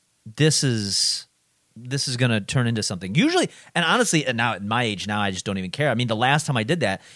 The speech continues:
I was literally like, um, "Hey, I'm gonna go home. Do you wanna come with me?" <laughs> That was, like, the thing.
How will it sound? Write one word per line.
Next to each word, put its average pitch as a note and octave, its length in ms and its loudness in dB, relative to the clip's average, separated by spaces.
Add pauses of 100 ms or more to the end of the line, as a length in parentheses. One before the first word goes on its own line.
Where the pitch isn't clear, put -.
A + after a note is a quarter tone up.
(240)
I C#3+ 120 6
was D3+ 180 4
literally D#3 400 2
like, A#2+ 440 2 (1120)
um, G2 640 0 (600)
"Hey, C3 400 -2 (720)
I'm B2 120 -2
gonna D3 160 0
go A#2+ 180 2
home. G#2 480 0 (920)
Do G#2+ 100 -10
you A#2+ 80 -4
wanna B2+ 140 2
come A#2+ 180 -4
with A2 220 -2
me?" E2 220 -10 (180)
<laughs> - 180 -2
That A#3+ 100 6
was, G3+ 180 8
like, G3 220 6
the F#3 100 6
thing. E3+ 300 2